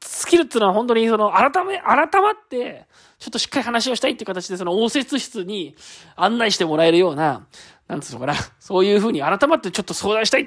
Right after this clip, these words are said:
ていうふうに時間取って、誰もいないところにつ-、連れてってもらってですよ。誰もいないところで一対一で上司としっかりと相談するっていう、そのパターンもあるけど、やっぱ日頃のコミュニケーションの中でちょこちょこと自分の調子が、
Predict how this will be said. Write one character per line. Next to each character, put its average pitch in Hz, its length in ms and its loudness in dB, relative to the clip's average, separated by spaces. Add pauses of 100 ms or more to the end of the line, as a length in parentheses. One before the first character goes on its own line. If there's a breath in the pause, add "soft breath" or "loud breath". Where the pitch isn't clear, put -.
て 170 80 -8
い - 20 -6
う 156 40 -8
ふ - 20 -10
う 156 40 -10
に 143 140 -10
時 151 120 -10
間 202 180 -2
取 247 180 2
っ - 40 -20
て、 240 340 2 (420 loud breath)
誰 175 160 4
も 208 140 2
い 214 40 2
な 220 60 2
い 226 60 0
と 208 80 -2
こ 226 60 4
ろ 220 40 4
に 196 100 0
つ-、 196 120 -10 (320)
連 226 80 2
れ - 0 -
て 226 80 -4
っ - 20 -8
て 175 360 -2
も 160 100 0
ら 196 80 4
っ 190 40 -2
て 233 80 -4
で 175 80 0
す 151 100 0
よ。 202 120 4
誰 196 200 2
も 226 100 2
い 226 40 2
な 240 80 4
い 254 40 4
と 262 80 2
こ 285 60 6
ろ 294 60 6
で 285 80 2
一 214 100 -6
対 240 180 2
一 220 100 -2
で 180 100 0
上 185 200 6
司 - 100 -4
と - 300 -6
し - 120 -6
っ - 40 -6
か - 160 0
り 226 80 0
と 147 200 -4 (640 loud breath)
相 202 200 0
談 214 140 2
す 240 100 -4
る 247 60 2
っ - 40 -2
て - 140 -6
い 170 40 2
う、 160 40 0
そ 262 160 -2
の 359 80 2
パ 349 160 2
タ 403 80 4
ー 427 100 4
ン 339 40 -2
も 214 100 -4
あ 262 60 -2
る 214 80 -4
け 180 100 -4
ど、 185 240 2
や 196 80 -6
っ - 20 -6
ぱ 220 80 -4
日 - 220 0
頃 440 120 6 (380)
の - 100 -20 (380 loud breath)
コ 277 160 0
ミ 302 80 4
ュ 320 40 4
ニ 330 80 2
ケ 392 100 4
ー 330 40 4
シ 294 80 2
ョ 254 40 0
ン 254 40 -4
の 277 80 4
中 262 200 4
で 262 180 6
ち - 80 0
ょ 262 60 0
こ 285 120 0
ち 311 60 2
ょ 285 60 2
こ 254 100 2
と 208 80 0
自 185 160 -4
分 202 100 -4
の 202 80 0
調 214 240 2
子 214 100 0
が、 190 120 2